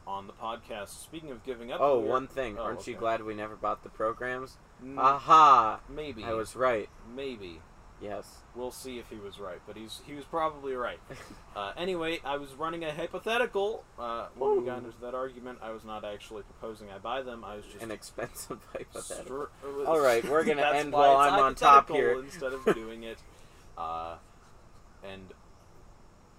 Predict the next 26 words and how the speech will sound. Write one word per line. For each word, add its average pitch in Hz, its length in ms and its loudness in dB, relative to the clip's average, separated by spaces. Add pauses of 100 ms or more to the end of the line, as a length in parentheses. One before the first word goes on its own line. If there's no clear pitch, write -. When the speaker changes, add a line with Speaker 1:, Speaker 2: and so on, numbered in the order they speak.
(260)
Speaker 2:
Okay. 165 180 4
Speaker 1:
tie 123 280 6
in 101 60 -2
the 98 80 -6
bootstraps 135 720 -8
once 123 300 -12
you 123 100 -10
land. 107 360 -12
I 107 100 -6
don't 110 100 -6
Speaker 2:
Well, 117 100 -2
Speaker 1:
know. 110 140 -8 (300)
Paratrooper 151 580 -4
saying 92 340 -12
back 117 200 -6
Speaker 2:
you, 123 80 -4
Speaker 1:
in 113 60 -10
the 107 60 -10
good 104 120 -10
old 95 180 -12
days. 87 160 -12
Speaker 2:
you'll 107 180 -4
hear 135 260 -2
us 127 240 0
next 120 360 -8
week. 101 220 -14